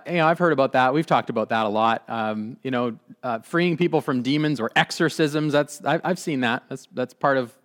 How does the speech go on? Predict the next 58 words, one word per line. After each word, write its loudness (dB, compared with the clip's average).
part 6
of -2
the 2
upbringing -2
that, -2
that -2
I 0
was -6
involved -6
in." -14
Uh, 2
if 2
you 2
were, 2
grew 4
up 4
in 2
a, 4
a 0
more 2
conservative 2
tradition, 0
maybe 4
you, 4
you 0
wouldn't 2
have -2
talked 2
about 0
that 0
very -2
much. -6
Maybe 0
you 2
would 4
be 0
unsure 4
as 4
to 2
how 2
to -2
respond -2
to 0
that -2
kind -4
of -10
a -12
statement -6
because -4
it's -8
not 0
something -2
that -2
you -2
talked 0
about -2
a -2
lot. -4